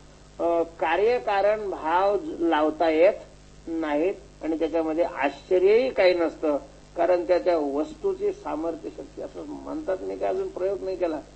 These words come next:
मी सांगितलं आणि कळलं. तुम्ही प्रयोग केलाय की नाही मला माहिती नाही. बहुतेक आपल्या पकवाजाला जी धुमं असतात, ती कशाची असतात? शेळीच्या चामड्याची असतात.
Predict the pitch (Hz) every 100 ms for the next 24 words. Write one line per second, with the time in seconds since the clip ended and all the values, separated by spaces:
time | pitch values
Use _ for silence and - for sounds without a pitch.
0 | - - 170 - 165 185 185 202 196 185
1 | 175 165 156 170 196 170 185 185 185 180
2 | 175 180 175 170 165 156 147 139 120 -
3 | - - - - - - - 175 185 214
4 | 196 190 196 190 175 185 190 190 196 190
5 | 185 180 160 170 147 165 180 175 - 170
6 | 175 170 165 165 170 - 170 165 - -
7 | - - - - - - - - - -
8 | - 185 170 147 139 143 135 127 127 110
9 | 117